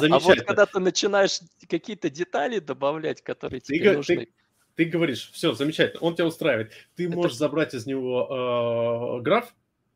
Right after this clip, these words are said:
Speaker 2: и по нему уже перемещаться, перемещать персонажей своими руками, свой алгоритм сделать.
Speaker 1: Вот у
Speaker 2: Это
Speaker 1: меня,
Speaker 2: га-,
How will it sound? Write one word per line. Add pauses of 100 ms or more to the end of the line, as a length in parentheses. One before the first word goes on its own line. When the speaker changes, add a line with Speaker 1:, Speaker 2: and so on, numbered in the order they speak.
(120)
Speaker 2:
и
по
нему
уже
перемещаться,
перемещать
персонажей (360)
своими
руками,
свой
алгоритм
сделать.
Speaker 1:
Вот
у
Speaker 2:
Это
Speaker 1:
меня,
Speaker 2:
га-,